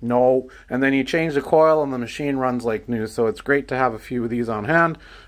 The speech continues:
and it's a great to have a tester like this. So in the wintertime when it's frozen outside, you have something to do.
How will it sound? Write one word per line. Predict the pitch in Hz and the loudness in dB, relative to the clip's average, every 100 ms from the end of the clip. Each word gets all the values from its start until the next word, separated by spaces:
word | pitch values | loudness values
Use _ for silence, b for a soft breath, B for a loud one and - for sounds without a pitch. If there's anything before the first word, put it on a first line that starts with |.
| - | -8
and | 117 | -6
it's | 107 | -6
a | 123 | -4
great | 135 151 - | 0 0 0
to | |
have | 143 139 | 2 2
a | 123 | 0
tester | - 160 - 156 | 0 0 -2 -2
like | 139 127 | 0 0
this. | 147 180 - | 0 0 -2
So | 143 139 | -4 -2
in | 127 | -2
the | |
wintertime | 127 151 - 151 180 170 160 | -2 -2 -4 0 2 2 0
when | 135 | -4
it's | 101 | -6
frozen | - 151 160 175 | 0 2 2 2
outside, | 170 147 - 175 214 214 B B B - - | 0 0 4 6 4 0 B B B -20 -12
you | 127 127 | -2 0
have | 117 | 0
something | 135 123 | -2 -2
to | 123 | -2
do. | 143 220 196 | 4 4 4